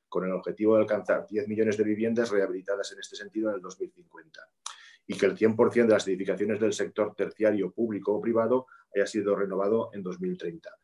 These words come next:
Creemos que es, que es necesario ponerse objetivos porque si no la ley pecará como siempre de principios muy generales, pero que obviamente no habrá una, una meta volante, una meta parcial a la que, a la que llegar. Creemos que deben hacerse unos planes autonómicos de vivienda y rehabilitación, que también se les pone un plazo máximo para estar implementados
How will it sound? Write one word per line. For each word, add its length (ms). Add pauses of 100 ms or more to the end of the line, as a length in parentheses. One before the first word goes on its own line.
(420)
Creemos 440
que 140
es, 200
que 140
es 100
necesario 380
ponerse 300
objetivos 420
porque 220
si 80
no 80
la 120
ley 200
pecará 420
como 160
siempre 380
de 140
principios 440
muy 100
generales, 480 (220)
pero 180
que 220
obviamente 720 (220)
no 120
habrá 180
una, 320
una 160
meta 260
volante, 440
una 140
meta 240
parcial 340
a 60
la 120
que, 100
a 260
la 120
que 60
llegar. 280 (680)
Creemos 300
que 100
deben 220
hacerse 260
unos 140
planes 240
autonómicos 540
de 60
vivienda 360
y 60
rehabilitación, 680
que 100
también 180
se 80
les 100
pone 220
un 100
plazo 260
máximo 480
para 140
estar 220
implementados 680